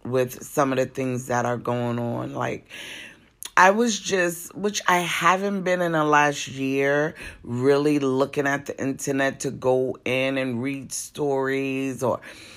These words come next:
looking at the housewives and stuff like that. Because, you know, nowadays, it seems like it's, um, normal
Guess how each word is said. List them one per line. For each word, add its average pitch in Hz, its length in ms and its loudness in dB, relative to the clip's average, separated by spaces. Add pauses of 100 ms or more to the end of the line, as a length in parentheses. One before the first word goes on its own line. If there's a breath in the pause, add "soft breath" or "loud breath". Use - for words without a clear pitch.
(220 loud breath)
looking 151 300 4
at 156 180 2
the 156 40 -4
housewives 143 1300 4
and 135 180 0
stuff 147 300 -2
like 151 200 0
that. 151 120 2
Because, 185 300 -4
you 196 80 -4
know, 165 260 2 (300 loud breath)
nowadays, 185 1500 -2
it - 180 -8
seems 403 520 -10
like 160 260 0
it's, 165 380 -8
um, 180 380 -6 (520 loud breath)
normal 165 1300 2